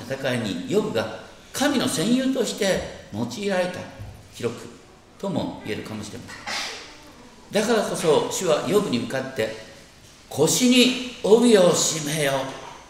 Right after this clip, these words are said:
勇士のように」と繰り返しておられる。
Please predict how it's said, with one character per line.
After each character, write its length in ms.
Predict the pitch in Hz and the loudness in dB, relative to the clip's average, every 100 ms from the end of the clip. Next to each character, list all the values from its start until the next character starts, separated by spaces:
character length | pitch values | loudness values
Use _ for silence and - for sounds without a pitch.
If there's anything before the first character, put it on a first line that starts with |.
| - - - - - - - - - | -20 -20 -20 -18 -18 -20 -20 -20 -6
勇 180 | 117 147 | -2 -2
士 160 | - | -2
の 80 | 117 | -6
よ 140 | 98 - | -8 -10
う 20 | |
に」 60 | 85 - - - - - - - - - | -12 -16 -16 -16 -18 -20 -20 -20 -20 -8
と 340 | 180 147 - - | -4 -4 -6 -10
繰 60 | 135 | -10
り 60 | |
返 220 | - 135 | -4 -4
し 60 | - | -4
て 60 | - | -8
お 20 | |
ら 60 | |
れ 20 | |
る。 60 | - | -14